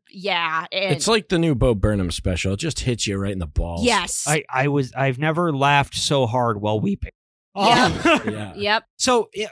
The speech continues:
Speaker 3: I guess, so what's interesting here, though, is that I, I guess the, the answer here is that we've outgrown the need for green language.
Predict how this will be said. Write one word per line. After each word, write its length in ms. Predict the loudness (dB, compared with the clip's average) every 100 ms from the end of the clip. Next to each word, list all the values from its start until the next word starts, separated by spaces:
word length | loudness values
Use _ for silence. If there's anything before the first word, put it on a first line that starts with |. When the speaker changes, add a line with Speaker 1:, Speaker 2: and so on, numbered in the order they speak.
| -14 _ -4
Speaker 3:
I 80 | 0
guess, 460 | 2 2 0 -2 -4 -14 _
so 140 | -2
what's 160 | 0 0
interesting 460 | -2 -4 -4 -6
here, 220 | -6 -6 -2
though, 260 | 0 0
is 340 | -2 -4 -4 -2
that 420 | 0 0 -2 -10 _ _ _ _ _ _ _
I, 120 | -6 -6 -2 0
I 100 | 2
guess 240 | 2 0
the, 300 | -2 -2 -2
the 320 | -2 -2 -2 -8 _ _ _
answer 380 | -2 -2 0 -2
here 220 | 0 -2
is 100 | 0
that 140 | -2 -2
we've 180 | -4 -4 0
outgrown 500 | 0 0 -2 -2 -2
the 60 |
need 300 | -2 -2 -4
for 140 | -2 -4
green 240 | -2 -2
language. 420 | -2 -4 -8 -14